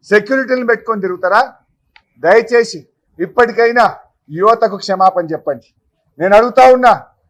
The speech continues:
రాహుల్ గాంధీ గారు, నీ క్రెడిబిలిటీ ఏంది? What is your credibility? నువ్వు వచ్చి ఇప్పుడు సమాధానం చెప్పు.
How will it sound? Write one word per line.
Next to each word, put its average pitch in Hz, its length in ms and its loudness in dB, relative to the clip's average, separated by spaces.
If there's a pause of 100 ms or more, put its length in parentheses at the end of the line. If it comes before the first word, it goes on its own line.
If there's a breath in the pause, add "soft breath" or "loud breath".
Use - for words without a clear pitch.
రాహుల్ 240 380 4
గాంధీ 254 260 2
గారు, 262 420 4 (460)
నీ 208 100 -2
క్రెడిబిలిటీ 254 540 -2
ఏంది? 202 320 0 (760)
What 247 260 2
is 254 60 -12
your 269 280 4
credibility? 240 520 -2 (680)
నువ్వు 220 160 0
వచ్చి 240 220 0
ఇప్పుడు 240 220 -6
సమాధానం 254 560 2
చెప్పు. 262 360 -2